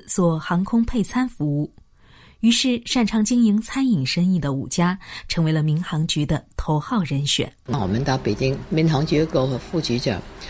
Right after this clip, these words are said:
Speaker 2: 跟他们就告诉我爸爸说：“伍先生，我们希望搞合资企业去做航空食品。”八一年要中美通航，因为没有航空配餐呢，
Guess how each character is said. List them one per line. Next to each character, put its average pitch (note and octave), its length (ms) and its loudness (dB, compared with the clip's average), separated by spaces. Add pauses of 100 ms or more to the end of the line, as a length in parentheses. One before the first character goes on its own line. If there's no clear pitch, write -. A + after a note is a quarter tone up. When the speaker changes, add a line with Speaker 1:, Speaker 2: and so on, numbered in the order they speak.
(140)
Speaker 2:
跟 D#3+ 160 2
他 D3 140 2
们 B2 280 0
就 G#2 100 -2
告 B2 140 -2
诉 B2 140 -4
我 F#2 60 -4
爸 A#2+ 160 0
爸 A#2+ 100 -2
说 B2+ 240 0
：“伍 F#2+ 60 -4
先 C#3 180 -2
生， C3+ 180 -2
我 G#2+ 120 -2
们 A2 160 -2
希 D3 160 0
望 C#3 200 0
搞 A2 220 -4 (460)
合 - 220 -2
资 F3+ 140 2
企 A#2 220 -4
业 G#2+ 100 0
去 D#3 160 -2
做 C#3 180 2
航 B2+ 220 -4
空 C#3 160 -4
食 - 220 -6
品。” C3 200 -6 (460)
八 D#3+ 140 2
一 D#3+ 160 2
年 C#3 240 0
要 C3+ 120 2
中 D3 200 0
美 A2 140 -2
通 C#3 240 -8
航， A2 320 -6 (500)
因 G#3+ 120 0
为 E3+ 120 2
没 D#3+ 140 0
有 F3+ 100 2
航 D3 120 2
空 D#3+ 120 2
配 D#3 180 2
餐 D3 260 0
呢， D3 120 0